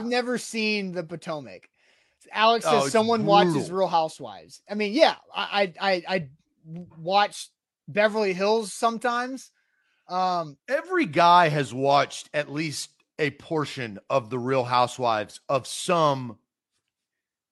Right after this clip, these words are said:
Speaker 2: region.
Speaker 1: Yeah.
Speaker 2: Right?
Speaker 1: Yeah.
Speaker 2: I mean
Speaker 1: But I also, but I also knew I could rattle off, like, five or six.
Speaker 2: Oh, no, I thought it was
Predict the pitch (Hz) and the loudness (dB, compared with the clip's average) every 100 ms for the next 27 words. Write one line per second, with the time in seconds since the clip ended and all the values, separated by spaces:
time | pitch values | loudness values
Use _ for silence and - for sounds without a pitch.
0 | 135 160 143 117 80 73 _ _ _ - | -6 -4 -4 -6 -14 -18 _ _ _ -4
1 | 214 202 - _ _ _ _ _ - 156 | 0 0 -2 _ _ _ _ _ -2 0
2 | 156 - 170 165 165 233 254 269 262 262 | 0 -4 -4 -4 0 2 4 4 4 2
3 | 226 196 196 220 247 240 247 208 196 240 | 0 0 -4 0 2 2 2 2 2 4
4 | 254 202 202 190 208 220 156 185 202 190 | 8 8 6 2 0 -2 0 4 4 4
5 | 180 196 180 175 170 - - 202 202 170 | 4 4 2 -4 -8 -8 -2 0 0 -2
6 | 170 - 208 151 - - 285 254 254 240 | -6 -6 -4 -4 -8 -4 -2 0 2 0
7 | 214 226 339 302 190 139 | 0 2 2 2 -2 -4